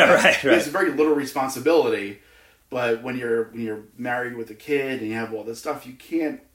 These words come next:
Speaker 1: it might feel nice to kind of revert back to your teenage years.
Speaker 2: Yeah.
Speaker 1: But that's just not what you do as an adult. So, yeah, I, I think he is a, uh, a selfish man, and I think that he wasn't, you know, wasn't supposed to be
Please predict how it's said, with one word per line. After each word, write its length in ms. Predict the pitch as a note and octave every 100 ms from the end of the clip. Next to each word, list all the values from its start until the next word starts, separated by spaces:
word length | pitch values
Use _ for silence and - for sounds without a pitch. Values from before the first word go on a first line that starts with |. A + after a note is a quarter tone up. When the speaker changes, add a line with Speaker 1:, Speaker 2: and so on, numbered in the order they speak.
| _ _ _ _ _
Speaker 1:
it 80 | C3
might 200 | B2 A2+
feel 260 | - C3+ C3
nice 260 | A2 A2 A2+
to 200 | A2 G#2+ _ -
kind 120 | A#2+
of 80 | A2
revert 440 | A2+ B2 A#2 G#2+
back 180 | - A2
to 40 | A2+
your 120 | A2
teenage 500 | G#2 B2 A#2 A2 A2
years. 600 | B2+ A#2+ A2+ A2+ - - -
Speaker 2:
Yeah. 300 | B2 A2 G#2
Speaker 1:
But 100 | B2
that's 160 | B2 A#2
just 280 | A2+ - - _ _ _
not 300 | - D3 -
what 100 | A#2
you 80 | A2
do 240 | - A#2 A2+
as 80 |
an 120 | G#2+ G#2
adult. 360 | B2+ A#2+ -
So, 280 | - G#2+ A#2
yeah, 340 | E3 D#3 D3+ -
I, 60 | C3
I 60 | C#3
think 240 | G3+ F#3+
he 120 | F3+ F3
is 380 | F3 - - - _ _ _ _ -
a, 260 | B2 A#2 A2
uh, 340 | G#2+ G#2 G#2
a 80 | A2+
selfish 560 | - C3+ A#2 C3 A#2 A2+
man, 300 | A2+ A#2 A#2
and 100 | A2
I 60 |
think 260 | A2 A#2 A2+
that 180 | A2 A2+
he 120 | A2+ G#2
wasn't, 380 | C3 A#2+ A2+ - -
you 60 |
know, 60 | C3
wasn't 280 | C#3 C#3+ B2+
supposed 260 | - A2+
to 40 | G#2+
be 380 | A2+ G#2 F#2+